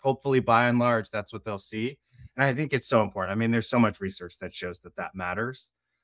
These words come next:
And that's why it's important not to dismiss, right? To actually understand what was the problem this day for you. And we're, we're willing to talk with them about it. Honestly, sometimes it's really simple because maybe they came from an early childhood background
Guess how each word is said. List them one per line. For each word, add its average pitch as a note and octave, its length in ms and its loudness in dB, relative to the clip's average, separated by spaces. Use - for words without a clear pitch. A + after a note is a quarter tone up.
And D3+ 160 4
that's G#3 220 4
why E3 200 8
it's C#3 140 2
important A2+ 480 -2
not B2+ 260 4
to A#2+ 120 -2
dismiss, - 640 -10
right? G#2 200 0
To E2 120 -4
actually C3 320 0
understand A2+ 760 0
what D#3 220 4
was C3+ 340 4
the A#2+ 100 -4
problem G#2+ 640 2
this G2+ 300 -2
day G2+ 440 0
for A2 260 -2
you. F2+ 380 -2
And C#3+ 200 2
we're, D#3+ 180 -6
we're D#3 300 2
willing F3 460 4
to A2 100 -8
talk - 340 -4
with F#2+ 180 -10
them F2 200 -4
about E2+ 340 -2
it. B2 160 -2
Honestly, G3 380 4
sometimes D#3 520 -2
it's B2+ 180 -10
really B2+ 200 0
simple D3 340 -4
because G2+ 320 -2
maybe B2 240 4
they C#3 140 6
came B2+ 300 0
from A#2+ 200 4
an A2+ 100 4
early A#2+ 300 0
childhood G#2+ 500 0
background G2+ 680 2